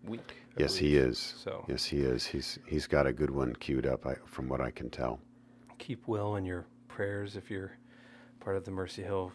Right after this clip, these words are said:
Speaker 1: family, um, this week as he prepares to exhort God's word
Speaker 2: Mm-hmm.
Speaker 1: to us on Sunday.
Speaker 2: Mm-hmm.
Speaker 1: But, um, your sermon from this past week is before us today, and, uh, as I already mentioned, it's the third in chapter four,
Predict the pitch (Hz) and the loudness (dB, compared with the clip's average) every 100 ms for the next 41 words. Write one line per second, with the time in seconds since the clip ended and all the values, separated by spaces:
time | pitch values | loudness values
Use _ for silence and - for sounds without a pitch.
0 | - - 92 95 95 98 98 - - - | -12 -2 0 2 2 0 -2 -10 -20 -20
1 | - - - 101 92 90 87 101 95 92 | -20 -20 -16 -8 -6 -6 -8 -10 -8 -8
2 | 92 98 92 95 92 92 - 95 90 - | -8 -10 -8 -6 -6 -8 -8 -8 -8 -10
3 | - 104 95 95 113 117 - - - - | -12 -10 -8 4 6 6 0 -14 -18 -20
4 | - - 92 90 95 95 92 - 71 71 | -16 -8 -8 -6 -6 -6 -6 -8 -4 -2
5 | 76 87 87 92 87 92 90 87 - - | 0 0 -2 -8 -6 -8 -6 -8 -12 -8
6 | - 101 92 - - - - - - - | 0 2 2 -4 -20 -20 -20 -20 -20 -18
7 | - 95 87 82 82 - - - - 107 | -6 -4 -2 -4 -10 -16 -20 -20 -6 -2
8 | 120 - 113 101 95 - 92 90 - 120 | 0 2 4 4 0 -2 -4 -4 2 2
9 | 113 - 92 92 95 - 120 - 101 92 | 2 -2 -4 -4 -6 -8 -12 -2 0 0
10 | - - 101 98 98 95 90 90 - - | -2 -10 0 2 4 2 -2 -8 -14 -20
11 | - - 101 90 - 107 104 98 95 98 | -20 -10 -8 -8 -8 -4 2 2 2 -2
12 | 92 - - - - - 117 110 98 95 | -4 -6 -8 -8 -14 0 4 6 4 0
13 | 104 98 - 90 - 117 107 107 | -2 -2 -4 -6 2 6 8 6